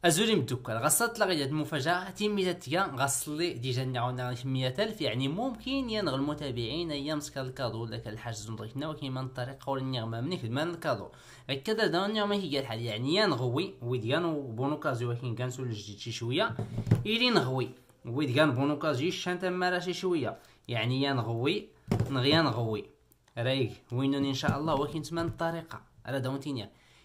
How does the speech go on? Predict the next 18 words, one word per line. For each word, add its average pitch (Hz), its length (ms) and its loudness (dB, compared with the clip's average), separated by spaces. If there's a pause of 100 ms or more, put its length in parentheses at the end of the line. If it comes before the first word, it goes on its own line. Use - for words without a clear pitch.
(120)
تيليات 262 540 4
وكل 190 720 8
كاع 131 60 2
المفاجآت 135 520 0
بهرين 110 380 -2
قول 170 320 -2
يعني 160 260 0
ماشي 208 300 0
هذا 220 140 4
وني 220 240 2
غاوني 196 300 2
فقط 170 540 2
يا 175 400 8
الدور 110 400 -2
لا. 107 560 0 (540)
كل 180 260 0
يا 165 200 4
الدور 175 420 -2